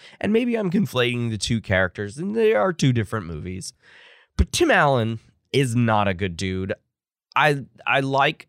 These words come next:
many of the roles that he's had. Of course, I love Buzz Lightyear. Um, and he did a great job with Buzz Lightyear. Maybe not in Toy Story Four as much as the other ones, but, you know, he has some great characters.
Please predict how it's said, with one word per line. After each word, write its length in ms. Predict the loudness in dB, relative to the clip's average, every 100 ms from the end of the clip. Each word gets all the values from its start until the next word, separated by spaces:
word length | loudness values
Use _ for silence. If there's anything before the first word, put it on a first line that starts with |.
| _ -2
many 320 | 0 2 0
of 140 | -2
the 100 | -6
roles 580 | -4 -4 -4 -4 -6 -6 -4
that 180 | -2
he's 200 | -2 -2
had. 200 | -2 -2
Of 140 | -4 -10
course, 300 | -8 -6 -4
I 80 | -4
love 340 | -6 -10 -8
Buzz 240 | -8 -6
Lightyear. 600 | -4 -4 -4 -4 -4 -6 -12 _ _ _ _ -2
Um, 300 | 0 0 -4
and 140 | -8
he 160 | -6 -6
did 160 | -4 -4
a 100 | -6
great 320 | -6 -6 -4
job 280 | -2 0 -2
with 180 | -6
Buzz 220 | -6 -6 -6
Lightyear. 440 | -6 -6 -6 -4
Maybe 240 | -2 0
not 300 | 0 0 0
in 500 | -4 -4 -4 -4 -8 -4
Toy 140 | -6
Story 300 | -4 -4 -4
Four 480 | 0 2 2 0 -2
as 120 | -6 -6
much 220 | -6 -6
as 140 | -8
the 140 | -8 -6
other 220 | -2 0
ones, 400 | -2 -6 -8 -8
but, 300 | -2 -2 -2 _ _ _ _ _ _
you 80 | 0
know, 180 | 2 0 _ _ _ _ _ _ _ _ -16 -16 -20 -20 -20 -12
he 560 | 0 2 2 0 -2 -4
has 340 | -2 0 0
some 240 | 0 0 0
great 320 | 0 -2 -2
characters. 720 | -2 -2 -4 -12 -14 -14